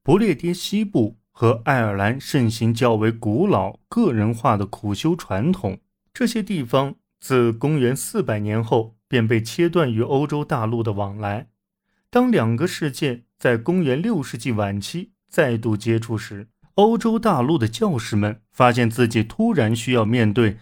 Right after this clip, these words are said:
个人化的苦行僧，如爱尔兰的圣哥伦巴鲁斯。这位坚定的苦行僧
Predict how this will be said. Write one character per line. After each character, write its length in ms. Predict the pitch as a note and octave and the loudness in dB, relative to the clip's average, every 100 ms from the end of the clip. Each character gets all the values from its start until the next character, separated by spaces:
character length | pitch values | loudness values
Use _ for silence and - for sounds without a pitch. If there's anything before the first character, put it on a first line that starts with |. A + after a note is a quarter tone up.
| _ | _
个 260 | - C4 G3 | -2 0 2
人 220 | A2 A2 | 2 0
化 240 | A2+ A#2+ G2+ | 2 2 2
的 80 | |
苦 260 | G2+ - G#2 | -2 -6 -6
行 240 | F#2+ G#2+ | -2 -2
僧， 280 | A#2 D3 F3 - _ | 0 0 -2 -6 _
如 260 | A#2 A#2+ A#2 | 2 2 2
爱 120 | C3+ | 2
尔 160 | A#2 G#2+ | 2 2
兰 240 | G#2+ A#2 | 0 2
的 240 | B2 G#2+ - _ | 2 0 -6 _
圣 320 | - A#3 D#3+ | -6 0 0
哥 160 | C#3 F3 | 2 2
伦 320 | B2 A#2 A2+ _ | 2 0 -4 _
巴 200 | B2 A#2 | 2 4
鲁 180 | A#2 G#2 | 2 -2
斯。 360 | - A#2+ C#3+ - _ _ _ - | -6 -8 -8 -12 _ _ _ -4
这 140 | A#3 | -2
位 160 | A3 F3 | -2 -2
坚 340 | - G#3+ A3 | 0 2 2
定 160 | A3 D#3 | 2 2
的 80 | |
苦 220 | A#2 A2+ G#2+ | 0 -2 -2
行 240 | A2+ B2+ | 0 -2
僧 300 | C#3 F3 F#3 | -2 -4 -4